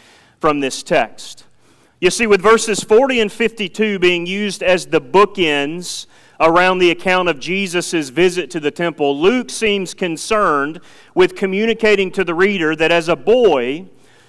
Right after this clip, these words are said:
Jesus continued to grow in knowledge and wisdom. And in comparison to the account of John the Baptist's growth in, in chapter one, verse eighty, which contains a twofold description of John, that he grew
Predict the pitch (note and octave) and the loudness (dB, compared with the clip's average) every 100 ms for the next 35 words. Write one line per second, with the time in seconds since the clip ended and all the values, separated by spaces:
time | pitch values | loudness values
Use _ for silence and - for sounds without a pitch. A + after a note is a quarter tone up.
0 | _ B2+ G3+ A#3 F#3+ G3+ - G3 F3+ G3+ | _ -4 0 0 2 -2 0 -4 -2 -2
1 | G#3+ G#3 F#3+ F#3 D#3 F3 F#3+ F3 D#3+ D#3 | -2 -2 -6 -6 -2 2 4 4 0 2
2 | D#3 E3 D#3+ - C#3+ C3 C#3+ C3+ B2 G2 | 2 4 0 -4 -8 -2 -2 -2 -12 -12
3 | F2 _ _ _ _ _ _ F3+ G#3 G#3 | -18 _ _ _ _ _ _ 2 2 2
4 | G#3+ G3 A3+ C#4 B3+ - G3+ G#3 G3+ F#3 | -2 2 4 4 2 0 -2 -2 -2 -2
5 | G#3 G3+ F3 D3+ F#3 F#3+ E3+ F3 F#3 F3+ | 0 0 0 2 2 2 2 4 4 2
6 | E3 D3+ D#3+ D#3 D3 E3+ E3 D3+ - D#3 | -4 0 2 2 0 -6 -4 -6 -6 -6
7 | D3+ D3+ F3+ E3+ E3+ D3+ E3 F3 D#3+ D#3+ | -6 -4 -2 0 -2 -4 -2 -2 0 2
8 | D#3 D3 - - - - - F#3 G#3 D#3+ | 2 0 -14 -18 -20 -14 0 2 2 0
9 | D3+ E3+ - F3 D#3 F#3+ F#3 F3 F3 D#3+ | 0 -2 -4 -6 -2 -2 -2 -2 -4 -4
10 | - A#3+ B3+ - F#3+ F3 E3 - G#3 G3 | -4 -2 -2 0 0 0 -6 -2 -2 -2
11 | - D#3 C3+ C#3 F3 D3+ C#3+ D3 D3+ F#3 | -4 -6 -4 0 4 4 2 -2 -2 -4
12 | D3+ D3+ G#3 A3 D#3+ D3+ | -4 0 2 4 2 0